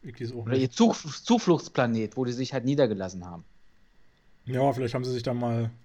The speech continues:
Speaker 1: kurz eingemietet.
Speaker 2: Und, und, und, und, und da war ja auch der Kampf am Anfang gegen Bor, König Bor, Odins Vater.
Speaker 1: Das war auf dem Planeten?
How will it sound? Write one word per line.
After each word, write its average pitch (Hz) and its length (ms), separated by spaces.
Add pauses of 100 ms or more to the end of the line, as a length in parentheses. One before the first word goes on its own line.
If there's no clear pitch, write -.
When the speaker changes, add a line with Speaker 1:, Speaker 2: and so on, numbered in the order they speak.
(100)
Speaker 1:
kurz 131 220
eingemietet. 131 520
Speaker 2:
Und, 160 160
und, 156 300
und, - 0
und, 151 320
und 135 160 (120)
da 262 500 (1040)
war 147 380
ja 269 240 (960)
auch 185 460
der 185 240
Kampf - 640
am 147 160
Anfang 143 520 (280)
gegen 139 480
Bor, 117 320
König 139 300
Bor, 110 380
Odins 127 260
Vater. 104 380
Speaker 1:
Das 127 160
war 170 100
auf 175 120
dem 175 140
Planeten? 185 340